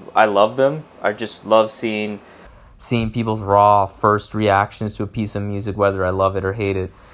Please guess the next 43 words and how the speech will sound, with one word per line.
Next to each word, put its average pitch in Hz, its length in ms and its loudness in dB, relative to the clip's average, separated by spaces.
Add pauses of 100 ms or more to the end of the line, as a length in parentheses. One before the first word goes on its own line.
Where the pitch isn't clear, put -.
(200)
It's 120 200 -6
just 123 220 -2
really 110 260 0
interesting 110 440 -6
to 107 60 -4
me. 101 200 -4
I 98 80 -2
just - 240 -6
get 95 140 0
really 110 160 -2
fascinated 107 580 -4
by 95 200 0
it. 98 120 -4 (500)
And 135 120 4
in 117 80 0
watching 143 320 4
the 120 80 0
reactions 110 800 4
to 113 340 -4
both 110 280 0
the 104 60 -4
song 113 540 6 (180)
and 101 140 -4
especially 113 380 0
the 101 80 -6
music 113 380 -10
video, 165 440 0 (840)
it 147 160 -2
really 151 260 4
made 135 240 2
it - 220 -4
clear 127 500 0
to 123 180 -8
me 110 440 -6 (580)
just 135 380 4
how 110 520 8
I 107 120 -2
feel 123 500 0
about 107 260 4
Kanye 110 440 -2
as 104 240 2
an 104 120 -12
artist 113 560 -2